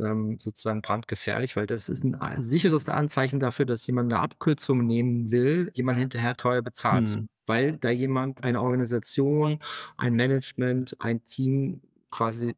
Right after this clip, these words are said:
Speaker 1: eine Arbeit nicht tut, nämlich sich ein Ergebnis selber zu erarbeiten.
Speaker 2: Ja.
Speaker 1: Ja.
Speaker 2: Okay, dann meine letzte Frage, weil mir bisher noch keine weitere eingefallen ist, aber ich denke, das passt auch so. Wir sind schon, <laughs> denke ich, durch die Themen sehr gut durchge-,
Speaker 1: <laughs>
Speaker 2: also,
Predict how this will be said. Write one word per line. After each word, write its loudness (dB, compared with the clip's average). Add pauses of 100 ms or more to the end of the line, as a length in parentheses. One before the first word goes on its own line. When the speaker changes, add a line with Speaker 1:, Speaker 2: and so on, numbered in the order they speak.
(100)
Speaker 1:
eine -2
Arbeit -2
nicht -10
tut, -2
nämlich -2
sich -6
ein -2
Ergebnis -6
selber -2
zu -6
erarbeiten. -4
Speaker 2:
Ja. 0 (480)
Speaker 1:
Ja. -12 (1000)
Speaker 2:
Okay, 2 (380)
dann 6
meine 4
letzte 4 (120)
Frage, 4 (100)
weil 4
mir 6
bisher 2
noch 2
keine 4
weitere 4
eingefallen 4
ist, 0
aber 2
ich 0
denke, 4
das 2
passt 4
auch 6
so. 6
Wir 2
sind 2
schon, 6
<laughs> -20
denke 6
ich, -4
durch 4
die 4
Themen 6
sehr 6
gut -2
durchge-, 4
Speaker 1:
<laughs> -8
Speaker 2:
also, 6